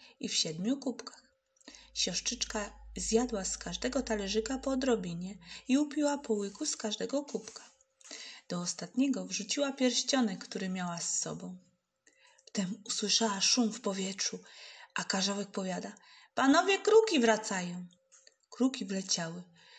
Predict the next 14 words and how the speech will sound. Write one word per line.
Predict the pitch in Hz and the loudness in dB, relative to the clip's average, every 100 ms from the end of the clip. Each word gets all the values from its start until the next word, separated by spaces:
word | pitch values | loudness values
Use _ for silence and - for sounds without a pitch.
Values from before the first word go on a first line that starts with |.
| - | -20
Chcą | - - 214 | -12 -2 0
jeść | 190 190 226 - | 0 0 0 0
i | 277 | -4
pić. | - 185 180 - - _ _ | -6 -10 -6 -8 -8 _ _
Szukają | - - 226 254 269 | -10 -8 -2 0 2
talerzyków | 226 185 185 180 233 269 220 | 0 -4 -2 -2 -2 -4 -6
i | |
kubków | 185 - - - 208 | -6 -10 -12 -14 -8
swoich. | - - 160 170 180 - _ _ - | -6 -6 -8 -8 -14 -20 _ _ -4
I | 208 | 0
mówią | 202 269 285 | 4 6 6
jeden | 240 190 190 185 | 2 0 -4 -6
po | 180 | -6
drugim: | 185 - - 208 | -8 -6 -8 -10